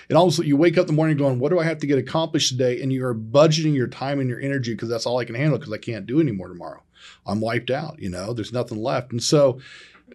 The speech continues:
for me to get into the field of going into healthcare was, there's gotta be a solution. Now, growing up, the only thing that made me feel better was chiropractic adjustments, realigning, helping my body be able to detoxify and do stuff. The only thing I really felt relief from. So I'm like,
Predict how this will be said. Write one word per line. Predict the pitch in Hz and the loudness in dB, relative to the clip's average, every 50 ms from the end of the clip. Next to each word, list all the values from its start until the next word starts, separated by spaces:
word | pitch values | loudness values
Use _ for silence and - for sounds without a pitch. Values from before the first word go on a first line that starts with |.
| - - - 151 | -18 -16 -4 4
for | - 170 | 8 8
me | 160 170 190 226 214 | 10 10 10 8 8
to | 196 160 | 8 8
get | 143 170 165 | 8 6 6
into | 170 170 156 - - 175 156 156 151 143 143 139 | 6 4 2 4 6 8 8 8 8 6 4 2
the | 131 127 123 | 2 0 -2
field | - - - - 180 185 180 170 156 143 | -4 -6 -4 2 4 4 6 6 6 4
of | 127 123 | 4 2
going | 143 147 147 143 | 2 0 0 0
into | 139 123 123 113 | -2 -2 -2 -4
healthcare | - - 180 202 214 208 - - 143 135 | -2 0 0 0 0 0 -2 0 0 2
was, | 127 135 135 127 127 127 - - - - - - _ _ _ _ _ _ _ _ _ _ - | 2 2 2 2 2 -2 -6 -10 -16 -20 -20 -20 _ _ _ _ _ _ _ _ _ _ 4
there's | 151 151 147 135 127 | 8 8 8 8 6
gotta | 131 170 170 170 160 | 6 6 6 6 6
be | 139 139 | 6 4
a | 127 | 4
solution. | 127 - - 220 208 131 - - - - - - | 2 0 -2 -2 -2 -2 -4 -6 -10 -12 -10 -2
Now, | 143 139 131 123 | 0 2 2 2
growing | 120 117 147 170 170 165 156 147 | 4 4 4 4 6 4 4 4
up, | 151 160 160 156 139 | 2 2 0 0 0
the | 135 | 2
only | 139 165 175 | 2 2 4
thing | 156 165 156 | 4 4 4
that | 143 143 139 | 4 2 2
made | 127 147 147 | 2 0 0
me | 139 120 | 0 -2
feel | 101 - - - 156 165 185 | -4 -4 -4 2 4 4 4
better | 175 131 127 120 135 | 4 4 2 2 2
was | 120 110 110 101 - - _ - | 0 0 -2 -4 -4 -10 _ -10
chiropractic | - 85 95 98 - - 110 104 - 123 | -8 -8 -8 -6 -4 -6 -6 -6 -4 -4
adjustments, | 127 120 120 143 147 151 151 143 139 127 - | -4 0 0 2 0 0 -2 -4 -8 -8 -8
realigning, | - 107 104 113 120 120 131 139 143 147 127 95 82 | -6 -4 -2 -2 0 0 0 0 -2 -2 -2 -2 -4
helping | - 107 - 117 | -6 -8 -6 -6
my | 120 113 | -6 -4
body | 107 120 123 123 120 | -2 -2 0 0 0
be | 117 117 | -2 -2
able | 120 117 117 | -4 -4 -6
to | 110 | -6
detoxify | 107 104 - 131 139 139 - - 110 | -4 -2 0 0 0 -2 -4 -4 -4
and | 101 101 | -2 0
do | 117 156 | 0 0
stuff. | 151 - 117 98 90 | 0 0 -2 -4 -2
The | 95 | -2
only | 110 131 143 | -2 -2 0
thing | 139 143 | 0 -2
I | 123 | -2
really | 117 123 135 131 | 0 -2 -2 0
felt | 131 135 123 - | 0 0 -2 -2
relief | 113 107 104 139 156 - | -2 -4 -2 -2 -2 -2
from. | - 117 107 101 101 | -2 -4 -6 -6 -4
So | - | -4
I'm | 123 120 | -4 -2
like, | 117 107 101 - | -4 -6 -6 -8